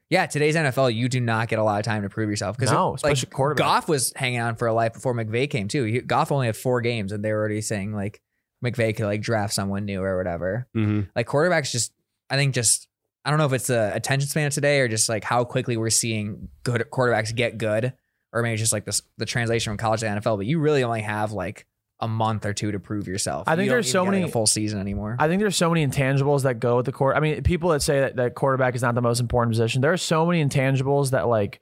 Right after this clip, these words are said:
Speaker 2: scouts and G Ms and everybody know about you before they draft you that you can pretty much tell if somebody's gonna be, if they, if they're capable of being a good quarterback or not.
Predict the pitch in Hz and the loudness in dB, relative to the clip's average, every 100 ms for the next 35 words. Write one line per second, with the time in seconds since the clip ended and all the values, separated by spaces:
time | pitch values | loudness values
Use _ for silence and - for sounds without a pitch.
0 | _ _ _ - - 160 143 151 151 - | _ _ _ -12 -8 0 2 2 0 -2
1 | 123 113 139 143 143 127 131 131 127 127 | -2 0 2 2 2 2 2 2 2 2
2 | 117 113 117 120 127 127 131 135 120 117 | 0 0 2 2 2 2 2 0 -2 0
3 | 135 120 101 113 117 135 127 117 143 175 | 0 0 2 2 2 2 2 2 2 2
4 | 131 - - 185 170 139 - 135 123 123 | 2 0 -2 2 2 2 0 0 2 2
5 | - 123 120 117 117 113 104 113 110 117 | 0 0 2 0 0 0 0 2 0 0
6 | - 131 131 127 123 - 135 120 110 117 | -2 0 2 2 0 0 2 2 2 2
7 | 110 107 107 113 110 113 113 117 117 120 | 2 0 0 0 2 2 0 0 0 0
8 | - | -2